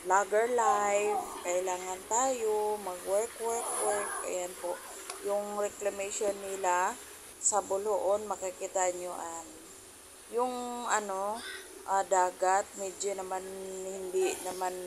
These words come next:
ano, ah, maalon. Natural lang yun, yung parang gumagalaw-galaw. Yun, makikita na yun.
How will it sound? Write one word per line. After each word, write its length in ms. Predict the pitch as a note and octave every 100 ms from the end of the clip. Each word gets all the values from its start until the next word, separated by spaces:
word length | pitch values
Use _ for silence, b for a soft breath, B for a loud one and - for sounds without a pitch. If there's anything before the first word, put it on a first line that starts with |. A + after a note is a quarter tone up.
| F3+
ano, 320 | E3+ E3 D#3 D#3 - C#3 - - - - -
ah, 480 | F3 F3+ E3+ E3+ E3+
maalon. 720 | F3 - F3+ F3+ F#3 F3 E3+ F#3 G#3+ A#3+ - - - - -
Natural 400 | F#3 - G#3 G3
lang 240 | F#3+ F#3 F#3+
yun, 240 | F#3 F3+ F3+ F3+
yung 80 | F3+
parang 320 | F3 E3+ F3 F3 E3+
gumagalaw-galaw. 960 | E3+ E3 E3 E3 E3 E3 - D#3+ D#3 D#3 - - - -
Yun, 240 | F#3+ F3+ F3
makikita 560 | E3+ F3 F3+ F3 F3
na 160 | F3+ G#3
yun. 120 | A3